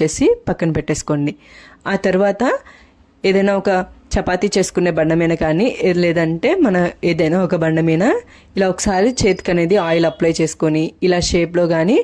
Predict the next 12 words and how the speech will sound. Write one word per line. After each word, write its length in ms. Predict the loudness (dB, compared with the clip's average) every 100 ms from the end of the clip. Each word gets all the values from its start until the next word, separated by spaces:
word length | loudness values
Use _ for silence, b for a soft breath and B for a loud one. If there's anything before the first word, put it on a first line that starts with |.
| B B B -2
లేదంటే 420 | 2 2 0 0 0 -2 B B -8 -4
రౌండ్ 240 | 0 0 0
షేప్‌లో 280 | 0 0 0
అయినా 160 | 2 2 2
కానీ 220 | 2 2 0 -4 -6 -2
మనం 200 | 0 0 0 0 -2
ఈ 20 | 0
బిస్కెట్స్ని 520 | -2 -2 -2 0 0 2
చేసుకోవచ్చు. 640 | 0 0 0 0 0 -4 -6 b b b b -2
ఇలా 140 | 0 2 2
ఈ 20 | 2
షేప్‌లో 300 | 0 0 0